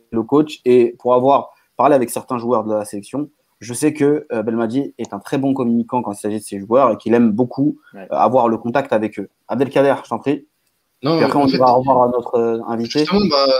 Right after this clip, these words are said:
Speaker 3: je sais ce que
Speaker 2: Merci,
Speaker 3: j'allais
Speaker 2: hein.
Speaker 3: dire, justement, euh,
Speaker 1: Ah.
Speaker 3: euh, avant qu'il, avant qu'il s'en aille, Mous-, euh, Moussaoud, j'avais une question à te poser qui n'a rien à voir avec la sélection. Euh, qu'est-ce
Speaker 1: Ouais.
Speaker 3: que tu pourrais dire à, à, à tous ceux qui veulent, euh, euh, prendre ce chemin, justement, que tu as pris ?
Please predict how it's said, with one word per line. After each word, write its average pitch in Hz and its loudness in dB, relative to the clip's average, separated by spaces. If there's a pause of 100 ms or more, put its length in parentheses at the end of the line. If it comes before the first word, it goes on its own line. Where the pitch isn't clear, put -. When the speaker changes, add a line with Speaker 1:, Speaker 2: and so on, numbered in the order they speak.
(220)
Speaker 3:
je - -2
sais - -2
ce - -4
que - -12
Speaker 2:
Merci, 135 -2
Speaker 3:
j'allais 143 -2
Speaker 2:
hein. 147 -2
Speaker 3:
dire, 156 -4
justement, 131 -8
euh, 113 -10 (320)
Speaker 1:
Ah. 135 6
Speaker 3:
euh, 117 0
avant 143 2
qu'il, - -4 (180)
avant 151 0
qu'il 156 -4
s'en 151 2
aille, 165 4
Mous-, 139 -2
euh, 131 -2
Moussaoud, 143 -2 (260)
j'avais 139 0
une 156 0
question - -2
à 180 2
te - -12
poser 156 -2
qui 151 -6
n'a 127 -2
rien 147 -2
à 165 -2
voir 170 -2
avec - -6
la 143 -4
sélection. 143 -6 (380)
Euh, 131 2 (200)
qu'est-ce 190 -2
Speaker 1:
Ouais. - -10
Speaker 3:
que 190 -4
tu - -12
pourrais 151 0
dire 151 0
à, 123 -2
à, 117 -6 (100)
à 123 -6
tous 160 -10
ceux 180 -4
qui - -4
veulent, 139 2
euh, 120 2 (360)
euh, 120 0
prendre 147 -2
ce - -2
chemin, 139 2
justement, 135 -2
que 135 -8
tu 131 -2
as 123 4
pris ? 165 -4